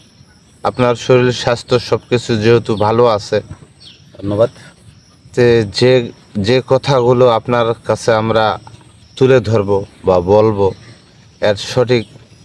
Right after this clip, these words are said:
Speaker 1: জবাব একটু দয়া করে আমাদের এই ভিডিওর মাধ্যমে একটু বলবেন। সেটা আমরা এমনই এক যুগে চলে আসছি, আমাদের শরীরের বিভিন্ন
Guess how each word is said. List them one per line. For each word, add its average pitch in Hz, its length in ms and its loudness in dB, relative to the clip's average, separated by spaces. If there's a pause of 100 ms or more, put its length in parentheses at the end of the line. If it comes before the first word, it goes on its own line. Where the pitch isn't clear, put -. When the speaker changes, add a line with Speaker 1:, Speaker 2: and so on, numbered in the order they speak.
(160)
Speaker 1:
জবাব 107 360 2 (100)
একটু 98 460 -4 (300)
দয়া 110 220 4
করে 107 240 0
আমাদের 104 440 -2
এই 95 140 0
ভিডিওর 107 380 2
মাধ্যমে 95 360 -4
একটু 90 240 -8
বলবেন। 85 420 -6 (1500)
সেটা 131 400 0 (920)
আমরা 170 600 0 (2250)
এমনই 196 420 2 (100)
এক 135 80 -2 (120)
যুগে 147 240 4
চলে 135 400 2
আসছি, 98 300 -8 (800)
আমাদের 131 380 2
শরীরের 143 680 2 (720)
বিভিন্ন 139 440 2